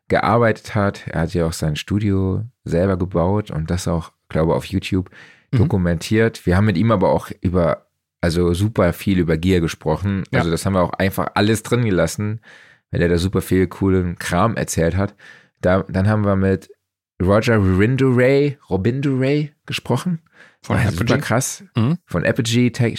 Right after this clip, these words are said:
Speaker 1: Technical Director von Apogee, genau. Äh, also auch ein Entwickler. Mit ihm haben wir darüber gesprochen. Wir haben mit Tim Schon darüber gesprochen, der auch schon mal hier bei uns im Podcast zu Gast war und auch Sound Recording Autor ist, den wir dort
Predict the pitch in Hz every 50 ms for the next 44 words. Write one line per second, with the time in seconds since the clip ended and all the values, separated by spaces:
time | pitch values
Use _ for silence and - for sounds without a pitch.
0 | - - - - 127 117 - 120 117 113 - - - 104 104 101 107 98 95 92
1 | 95 104 - - 117 113 - - 92 - - - - 120 127 120 110 107 98 95
2 | 104 104 113 117 113 113 123 - - - - - - _ _ _ - 78 85 85
3 | 82 - 90 90 92 87 65 87 92 - - 85 80 82 - 113 113 - 127 123
4 | 110 107 107 104 - - - - 85 78 - 107 113 120 110 110 107 104 104 104
5 | 104 107 98 98 - - - 101 101 - - 104 101 98 98 - - - _ _
6 | _ _ _ _ - 85 85 90 92 92 92 85 - 104 92 90 - - 110 117
7 | 123 117 110 104 107 104 104 98 98 - - - 101 95 101 92 95 87 87 87
8 | - - 90 87 85 85 92 92 90 90 85 87 80 82 85 - - - - -
9 | 82 80 - 101 - - 104 98 - - 92 98 98 - - 95 92 87 85 85
10 | 82 78 - - 85 85 85 82 - - 101 117 117 107 87 78 107 107 - -
11 | 98 92 85 98 98 - - 87 85 87 82 76 85 85 82 -